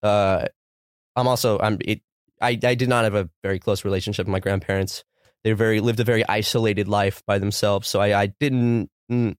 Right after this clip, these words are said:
didn't really communicate with them that often in my, my life. I only saw them, like, maybe, like, ten, fifteen times in my life, if that.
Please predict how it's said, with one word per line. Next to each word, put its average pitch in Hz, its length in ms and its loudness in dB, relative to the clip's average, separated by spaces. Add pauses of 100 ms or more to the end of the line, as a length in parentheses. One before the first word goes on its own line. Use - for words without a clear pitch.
(140)
didn't 147 180 0
really 110 160 0
communicate 98 440 -2
with 101 100 -2
them 101 240 -2 (280)
that 98 120 0
often 98 380 -2 (380)
in 104 80 -4
my, 98 120 0
my 98 180 0
life. 95 380 -2 (440)
I 123 200 -2
only 247 180 2
saw 147 240 2
them, 170 160 0
like, 104 260 0 (500)
maybe, 170 220 -2
like, - 240 -4
ten, 117 380 0 (120)
fifteen 104 340 -2
times 120 260 0
in 104 60 -2
my 95 80 0
life, 92 300 -4 (1040)
if 120 200 -2
that. 104 300 0